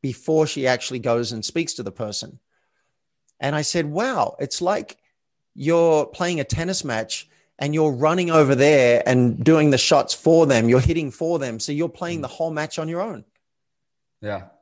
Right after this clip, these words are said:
Speaker 1: What would it be like if you just served the ball and then waited for them to make their move and see what happens? And
Speaker 2: Right.
Speaker 1: she was like, "Wow,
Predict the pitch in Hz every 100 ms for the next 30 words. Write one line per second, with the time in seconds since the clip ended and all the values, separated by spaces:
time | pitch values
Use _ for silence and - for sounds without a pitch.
0 | _ 151 165 202 185 160 151 165 175 -
1 | 131 - 147 131 135 - - 151 165 170
2 | 135 113 147 160 151 127 127 131 127 139
3 | 143 110 98 _ _ _ _ _ 147 131
4 | 156 123 117 127 143 139 147 165 131 101
5 | - _ 127 117 - - 165 139 147 160
6 | 123 95 - _ 117 95 92 151 127 104
7 | 101 101 101 110 135 139 120 104 -